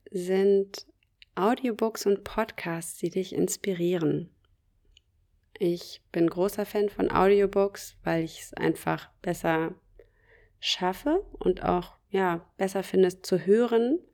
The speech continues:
anstatt zu lesen. Und genauso wie mit Podcasts. Also vielleicht Wissenspodcast mit Themen, die dich inspirieren, wo du dich vielleicht ein bisschen weiterbilden möchtest. Oder,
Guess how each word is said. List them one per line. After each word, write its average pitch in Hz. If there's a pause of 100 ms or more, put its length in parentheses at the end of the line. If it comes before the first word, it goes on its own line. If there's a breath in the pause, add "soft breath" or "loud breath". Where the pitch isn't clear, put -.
(500 soft breath)
anstatt 180 (160)
zu -
lesen. 185 (160)
Und 185
genauso 175
wie 180
mit 185
Podcasts. 170 (200)
Also 165 (360 loud breath)
vielleicht 185
Wissenspodcast 175
mit 170
Themen, 175
die 170
dich 175
inspirieren, 175
wo 175
du 170
dich 170
vielleicht 180
ein 202
bisschen 208
weiterbilden 170
möchtest. 165 (680 loud breath)
Oder, 180